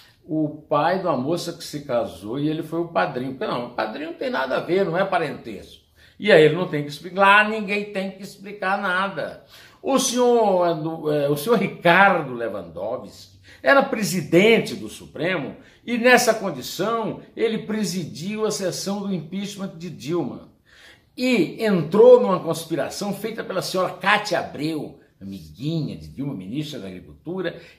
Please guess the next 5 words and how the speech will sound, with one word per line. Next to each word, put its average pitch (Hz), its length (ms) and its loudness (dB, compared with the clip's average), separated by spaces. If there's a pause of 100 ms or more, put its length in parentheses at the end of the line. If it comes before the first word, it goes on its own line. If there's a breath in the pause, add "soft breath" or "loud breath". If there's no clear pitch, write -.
(160)
e 233 240 -4
o 214 200 -6
senhor 190 360 -6
Renan 180 420 -2
Calheiros, 135 1200 -4